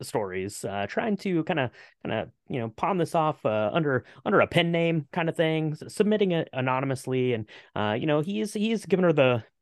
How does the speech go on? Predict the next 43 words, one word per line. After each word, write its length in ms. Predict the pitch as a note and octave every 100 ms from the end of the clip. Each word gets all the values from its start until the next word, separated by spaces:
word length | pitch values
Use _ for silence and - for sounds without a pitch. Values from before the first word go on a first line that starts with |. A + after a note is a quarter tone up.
| -
giving 140 | F3+
her 100 | E3
the, 180 | C3 A#2+
uh, 200 | G#2 G2
bones 440 | G#2 C3 D#3+ D#3+
of 60 | C3
what 120 | D#3+
it's 120 | -
gonna 160 | - D#3
take 280 | F3 D#3+ D#3
to 100 | C#3
be 100 | G#2
a 60 | F#2+
writer, 280 | F#2+ G2+
right? 200 | G2 G2+
To 200 | - G2+ G#2
keep 160 | C3
this 120 | C3+
short, 300 | - F#3 F3
keep 160 | - -
this 160 | G2 -
sweet. 340 | F#3+ G#3 - - - - -
Um, 220 | A#2+ A#2 -
if 160 | -
your 320 | D3+ C#3+ C#3+ - - _
story 640 | - A#3+ G#3+ G#3 G3 F#3+ _ -
is 240 | B2 A2+ -
about 500 | A2 D#3 D#3 - - -
a 180 | A2+ G#2
woman, 400 | B2 F#3+ F#3 F3+ - -
make 140 | F#3 G3+
sure 180 | - C#3
that 140 | B2+
by 140 | A2
the 160 | G#2+ B2
end 240 | D#3 D#3+
she 240 | D3 B2 G2+
is 160 | G2+
married 400 | A#2 D3+ D#3+ D#3
or 240 | - B2 C3
she 280 | - A#2 F#2
is 220 | A#2 A2
dead. 240 | F#2+ -